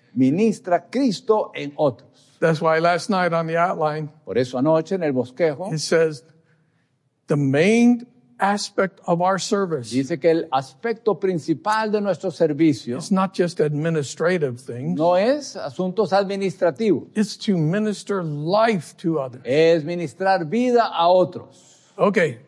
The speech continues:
Speaker 2: So, <clears throat>
Speaker 1: Muy
Speaker 2: we
Speaker 1: bien.
Speaker 2: have on the outline
Speaker 1: En
Speaker 2: here
Speaker 1: el
Speaker 2: for today
Speaker 1: bosquejo de hoy
Speaker 2: that there's four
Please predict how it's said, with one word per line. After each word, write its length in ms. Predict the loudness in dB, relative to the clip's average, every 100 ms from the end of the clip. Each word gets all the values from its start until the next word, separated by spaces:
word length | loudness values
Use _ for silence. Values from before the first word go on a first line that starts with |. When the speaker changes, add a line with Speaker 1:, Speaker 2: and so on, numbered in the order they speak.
| _ _ _ _ _ _ _ _ _
Speaker 2:
So, 600 | 2 4 4 2 -10 0
<clears throat> 40 | 2 2 0 -6 -18 _ _ -20 -20 _ _ _ -14
Speaker 1:
Muy 120 | -2
Speaker 2:
we 120 | 2
Speaker 1:
bien. 80 | 4
Speaker 2:
have 160 | 4 2
on 140 | 0
the 160 | 0 2
outline 480 | 0 0 -4 -6 -8
Speaker 1:
En 40 | -10 -4
Speaker 2:
here 260 | 0 2 2
Speaker 1:
el 100 | 0
Speaker 2:
for 160 | -6 -8
today 440 | 0 2 4 2
Speaker 1:
bosquejo 160 | 0 -6 -14 _ _ _ _
de 80 | 4
hoy 380 | 6 6 2 -4 -12 _ _ _ _ _ _ _ _ _ _ _ _ _ _ _ _ -12
Speaker 2:
that 380 | -2 2 2 2
there's 360 | 0 0 -2
four 880 | -10 -20 -2 2 4 6 4 2 -4